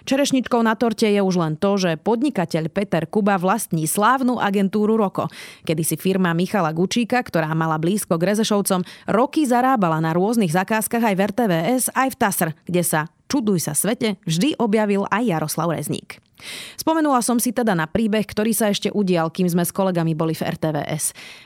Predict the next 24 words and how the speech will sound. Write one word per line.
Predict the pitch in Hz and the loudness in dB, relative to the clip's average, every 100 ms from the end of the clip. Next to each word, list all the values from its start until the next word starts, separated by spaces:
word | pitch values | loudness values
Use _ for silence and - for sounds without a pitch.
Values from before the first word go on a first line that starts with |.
| - | -2
Na | 190 | 0
začiatku | 202 226 208 - 185 | 0 0 -2 0 0
roka | 202 214 185 | 0 0 0
dvetisícosemnásť | 180 202 240 185 - 185 226 214 208 240 220 | 0 0 -2 -2 -2 -4 0 2 2 2 0
Jaroslav | 214 240 240 196 160 | 0 0 0 0 2
Rezník | 190 196 247 - | 0 2 0 0
ako | 220 190 | -2 0
riaditeľ | 170 165 240 - 160 | 0 0 0 0 0
R | 196 - | -2 -2
T | 240 | 0
V | 214 170 | 2 0
S | 160 | 2
vymyslel, | 185 233 247 240 240 - _ | 2 2 0 -2 -2 -10 _
že | 202 | -2
spravodajstvo | 240 - 285 302 190 165 175 160 | 0 0 0 2 0 0 -2 0
bude | 226 254 | 0 2
mať | 226 - | 0 -2
v | |
slovenskom | - 233 277 294 - 165 160 | 0 2 2 0 -2 -2 2
dome | 220 247 | 2 2
na | 185 | 0
olympiáde | 202 220 226 226 214 190 160 | 0 2 0 2 0 0 -2
v | - | -2
Číne | 226 226 214 | -2 2 2